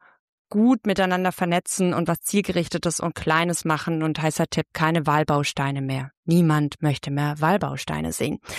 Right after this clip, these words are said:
Genau, kommen wir zum fünften Missverständnis, nämlich eine Kampagne allein ist schon politische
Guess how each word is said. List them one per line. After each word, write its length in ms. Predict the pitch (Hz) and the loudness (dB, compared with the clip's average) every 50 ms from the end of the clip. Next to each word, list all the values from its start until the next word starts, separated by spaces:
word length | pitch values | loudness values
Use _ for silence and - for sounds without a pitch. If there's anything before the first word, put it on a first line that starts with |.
| - - - - - - - - - - _ _ _ _ _ _ | -10 -10 -10 -10 -12 -14 -18 -20 -20 -20 _ _ _ _ _ _
Genau, 300 | - 392 277 196 156 165 | 2 4 4 4 2 2
kommen 180 | - 294 370 | 2 2 2
wir 100 | 381 359 | 2 0
zum 200 | - - 320 285 | 2 2 0 2
fünften 360 | - 349 403 440 - - 285 233 | 2 0 0 0 -2 -2 0 0
Missverständnis, 1080 | 208 208 - - 202 190 - - 175 170 175 - - 185 196 285 359 - - - - - _ _ _ _ _ _ | 0 0 0 -2 -2 -2 -2 -2 -2 -2 -2 -4 -4 0 0 0 0 -2 -4 -8 -10 -12 _ _ _ _ _ _
nämlich 640 | - 196 208 226 254 262 294 320 320 - - - 247 - _ _ _ | -2 0 0 0 0 0 0 -2 -4 -8 -14 -18 -20 -20 _ _ _
eine 260 | - 214 262 285 302 | 0 0 2 0 -2
Kampagne 720 | - - - 208 202 - - - 202 226 254 247 247 - | -4 -4 -6 -6 -6 -6 -4 -2 0 0 2 2 2 2
allein 500 | - 196 185 170 160 160 175 185 196 214 - - | 2 0 2 2 2 2 2 2 0 -4 -2 -2
ist 320 | 185 185 - - - - | -2 -2 -2 -4 -4 -2
schon 240 | - 185 185 185 - | 0 0 0 0 -4
politische 680 | - - 175 160 156 165 160 - 175 - - - 170 | -6 -6 -6 -4 -4 -6 -6 -6 -6 -6 -4 -4 -4